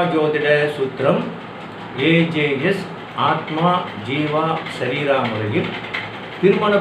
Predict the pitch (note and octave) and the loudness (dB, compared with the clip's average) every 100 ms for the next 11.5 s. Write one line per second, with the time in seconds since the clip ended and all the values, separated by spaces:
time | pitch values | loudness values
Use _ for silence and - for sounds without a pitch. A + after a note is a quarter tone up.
0 | - E3 D#3 - D3 D3 C3+ B2+ A#2+ - | 2 2 2 2 0 2 0 0 0 -2
1 | F#3+ - - - - - - - - - | -2 -2 -8 -12 -14 -14 -14 -14 -14 -10
2 | C#3 D#3 - - - - - - - - | 2 4 4 0 -8 -12 -12 -12 -12 -12
3 | - - - E3 F#3 F3 C#3+ - - - | -14 -14 -2 2 6 6 6 2 -4 0
4 | G3 A3+ A3+ A3 F#3+ F3+ E3+ E3+ G#3 G#3 | 2 4 2 2 2 2 2 2 0 -2
5 | - G3 G3 D#3 C#3+ - - - - - | 2 6 6 6 4 2 -4 -12 -12 -12
6 | - - - - - - - E3 E3 - | -12 -14 -14 -14 -14 -14 -10 -4 -2 0
7 | G3+ A#3+ B3 A#3 G#3 G3 F3+ E3+ G3 D3+ | 2 6 8 8 6 6 4 4 4 6
8 | D#3 G3+ - - - - - - - - | 6 4 -2 -10 -12 -14 -12 -12 -12 -12
9 | - E3 F#3+ G#3 F3+ E3+ D#3+ F3 A3 A#3 | -2 6 8 8 8 4 4 4 4 0
10 | - F#3+ G3+ F#3+ E3 F3 F3 D#3+ D#3+ D#3 | 2 4 6 4 4 2 4 4 2 -2
11 | D3 C3+ B2 C#3 | -2 -2 0 2